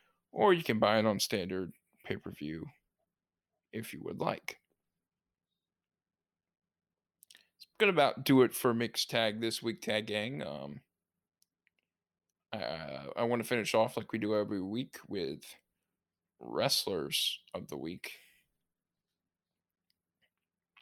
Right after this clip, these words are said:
And I'm gonna give my Wrestler of the Week to Jungle Boy Jack Perry of A E W. He fought Dax Harwood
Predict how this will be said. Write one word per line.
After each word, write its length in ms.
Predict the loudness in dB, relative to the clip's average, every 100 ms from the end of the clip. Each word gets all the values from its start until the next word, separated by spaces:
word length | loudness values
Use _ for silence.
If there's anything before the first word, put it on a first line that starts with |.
| _ _ _ _ _ -12 -12 -20 -20 -14 -4
And 100 | -2
I'm 140 | 0
gonna 200 | 0 0
give 300 | 0 2 2
my 380 | 4 4 6 4
Wrestler 640 | 4 2 4 2 4 4
of 200 | 4 4
the 80 | 2
Week 380 | -2 -2 -4 -8 -4
to 400 | 2 4 2 0 _ -2
Jungle 440 | 2 2 4 4
Boy 580 | 4 2 6 6 6 0 -2
Jack 420 | 0 0 -2 -12 -6
Perry 520 | -2 -2 -2 -6 -14 _ _ _ _ -12
of 160 | -8 -6
A 100 | -6
E 200 | -8 -6
W. 400 | -4 -4 -6 -8
He 200 | -4 -4
fought 640 | 0 2 2 0 -4 -10 -10 _ _ _ _ _ _ _ _ 0
Dax 320 | 2 0 0
Harwood 600 | 6 6 6 2 -4 -6